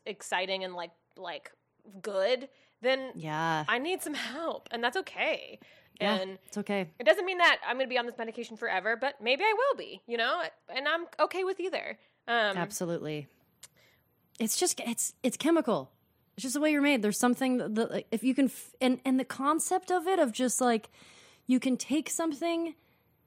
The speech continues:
Speaker 2: that will help with that. Like, the, the, the minor little things that are holding you back because of certain chemicals. That's, that's,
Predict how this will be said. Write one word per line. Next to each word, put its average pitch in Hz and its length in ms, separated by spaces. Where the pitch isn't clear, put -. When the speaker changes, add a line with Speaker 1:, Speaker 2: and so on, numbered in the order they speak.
Speaker 2:
that 226 300
will 226 540
help 233 300
with 175 180
that. 127 240
Like, 214 220
the, 220 200
the, 214 220
the 226 380
minor 285 420
little 269 220
things 254 360
that 233 100
are 220 60
holding 226 340
you 214 80
back 208 320
because 190 240
of 185 100
certain 190 300
chemicals. 185 720
That's, - 280
that's, - 320